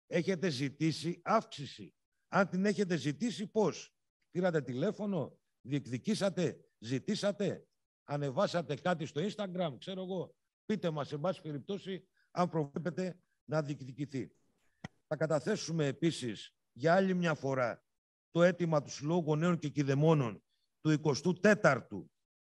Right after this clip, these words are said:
τώρα Γυμνασίου και Λυκείου Αθήνας σε σχέση με το μόνιμο πρόβλημα υποδομής. Το οικόπεδο, θυμίζουμε, χρησιμοποιήθηκε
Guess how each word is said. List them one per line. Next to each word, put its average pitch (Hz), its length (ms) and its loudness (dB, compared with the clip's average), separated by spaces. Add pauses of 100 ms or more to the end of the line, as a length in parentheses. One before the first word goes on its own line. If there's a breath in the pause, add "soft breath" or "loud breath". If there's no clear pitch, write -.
τώρα 143 280 8
Γυμνασίου 120 840 0 (240)
και 143 140 2
Λυκείου 143 420 4
Αθήνας 127 600 0 (320)
σε - 180 -2
σχέση 165 360 -2
με 156 120 2
το 143 120 0
μόνιμο 160 680 4 (260)
πρόβλημα 143 560 4
υποδομής. 127 840 0 (360)
Το 147 100 2
οικόπεδο, 147 520 0
θυμίζουμε, 131 720 -4 (260)
χρησιμοποιήθηκε 135 1040 -4